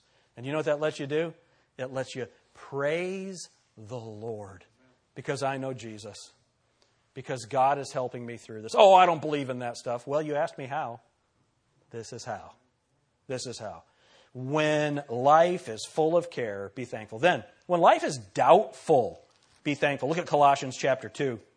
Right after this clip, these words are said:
Colossians chapter two.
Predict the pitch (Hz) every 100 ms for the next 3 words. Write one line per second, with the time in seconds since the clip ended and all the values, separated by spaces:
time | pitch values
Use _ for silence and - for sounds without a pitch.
0 | _ _ _ _ _ _ _ _ _ _
1 | _ _ _ - - - _ _ _ -
2 | 139 143 151 139 123 - 139 127 117 104
3 | - 131 113 101